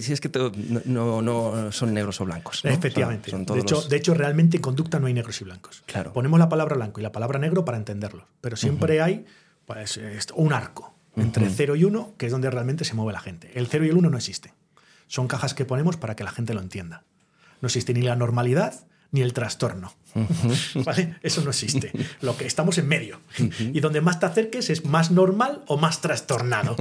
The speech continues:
Speaker 2: <laughs> ¿Sí?
Speaker 1: Vale. Entonces tú cada vez que te enfrentas a un caso así, en el que
Speaker 2: Sí.
Speaker 1: tienes que trabajar con un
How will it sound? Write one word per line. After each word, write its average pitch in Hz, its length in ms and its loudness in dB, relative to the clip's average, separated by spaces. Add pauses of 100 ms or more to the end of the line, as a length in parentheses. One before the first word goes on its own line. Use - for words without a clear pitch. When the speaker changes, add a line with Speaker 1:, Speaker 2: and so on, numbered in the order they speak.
Speaker 2:
<laughs> - 120 -8
¿Sí? 165 220 2
Speaker 1:
Vale. - 1300 -2
Entonces 131 580 0
tú 135 100 0
cada 123 140 0
vez 127 100 -4
que 131 80 -4
te 131 80 -2
enfrentas 113 400 -4
a 104 40 -4
un 104 80 -4
caso 101 220 -4
así, 110 460 -6 (400)
en 85 300 -6
el 80 80 -10
que - 80 -2
Speaker 2:
Sí. - 60 -2
Speaker 1:
tienes 101 240 -4
que 98 160 -2
trabajar 95 380 -6
con 98 140 -6
un 92 420 -8